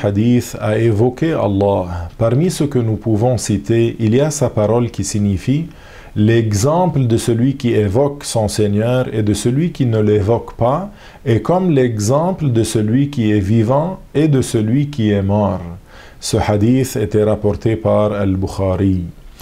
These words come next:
L'évocation d'Allah est quelque chose de recommandé. Allah, tabaraka wa ta'ala, dit dans Surat Al-Ahzab, ayah trente-cinq, ce qui signifie «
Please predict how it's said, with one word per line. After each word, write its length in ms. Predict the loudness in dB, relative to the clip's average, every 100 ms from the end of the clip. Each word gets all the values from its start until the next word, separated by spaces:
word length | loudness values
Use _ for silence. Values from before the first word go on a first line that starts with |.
| -18 -18 -2
L'évocation 800 | 2 4 2 2 0 0 0 2
d'Allah 640 | 2 2 2 2 2 0 -2
est 100 | -2
quelque 300 | -2 -2 -2
chose 360 | -2 0 0 2
de 80 |
recommandé. 760 | 0 0 0 0 -2 0 -2 -4 -10 -6
Allah, 600 | -2 0 2 2 2 0 -2
tabaraka 600 | 0 2 2 0 -2 -2
wa 100 | 0
ta'ala, 760 | 0 0 0 0 2 0 0 -2
dit 400 | 0 2 2 -2
dans 260 | -2 -2
Surat 440 | -2 0 2 2 -2 -4
Al-Ahzab, 1000 | -4 -4 -4 -2 2 2 2 2 0 -2 -12 -20 -20 -4
ayah 480 | 0 2 2 2 0 -2 -2
trente-cinq, 720 | -2 -2 -2 -2 0 0 -4
ce 180 | -6 -4
qui 140 | -4 -4
signifie « 640 | -4 -2 -2 0 -2 -4